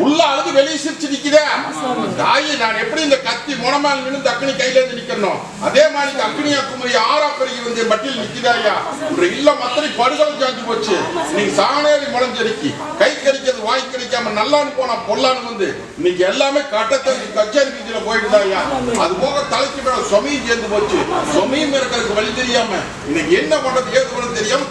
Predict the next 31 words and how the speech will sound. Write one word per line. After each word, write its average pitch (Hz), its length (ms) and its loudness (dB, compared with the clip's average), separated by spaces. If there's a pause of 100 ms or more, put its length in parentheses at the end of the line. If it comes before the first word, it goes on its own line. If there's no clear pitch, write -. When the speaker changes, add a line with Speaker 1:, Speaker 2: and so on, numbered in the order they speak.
Speaker 1:
தவிச்சு 240 400 -2
வந்து 220 220 -4
நிக்குதாயா? 208 500 4 (400)
அது - 100 2 (140)
போக 285 120 4 (260)
ஏமாந்த 262 500 -2
பொழப்பு 214 400 0
பொழைச்சிருச்சாயா? 214 680 2 (340)
இதுக்கெல்லாம் 277 500 0
விட 214 180 -2
கொடுத்து 220 360 -2
என் 196 120 0
பட்டி 196 220 -2 (100)
வாழ 208 220 4
வச்சு 196 240 -6
கொடு 233 200 4 (400)
அப்படின்னு 294 420 0
வந்து - 200 -2
கேட்டு 214 320 -2
நிக்கிறியாயா? 285 580 2 (380)
ஒண்ணு 175 260 2
கலங்க 202 320 0
வேண்டாம், 220 340 0
கை 202 100 0 (160)
கடங்காததையும் 208 640 0
அடக்க - 240 -4
வச்சு 202 200 -4
கொடுத்துறனாயா? 202 680 0 (480)
இந்த - 160 2 (100)
பாலத்துக்கு 208 460 0
இருப்ப 185 240 0